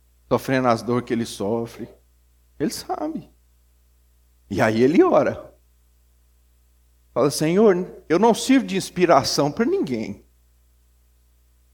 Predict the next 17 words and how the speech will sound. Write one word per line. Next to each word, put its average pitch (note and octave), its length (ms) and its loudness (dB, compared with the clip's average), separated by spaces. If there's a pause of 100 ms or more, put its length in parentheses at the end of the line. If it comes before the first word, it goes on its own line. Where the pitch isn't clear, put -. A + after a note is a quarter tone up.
(720)
Ninguém G#3+ 320 4
quer D3 200 2
ser A#2 260 -2
como A2 300 -4
eu, A#2+ 100 0
se - 100 -4
identificar D#3 600 -4
comigo. F#2+ 480 -10 (1800)
Não A3 120 2
me A3 80 4
desampare, E3 760 -4 (1120)
não C3 140 -2
me B2 80 -6
deixe, - 640 -8 (1200)
não B2 140 -6
me A#2 100 -8
abandone." G2 580 -14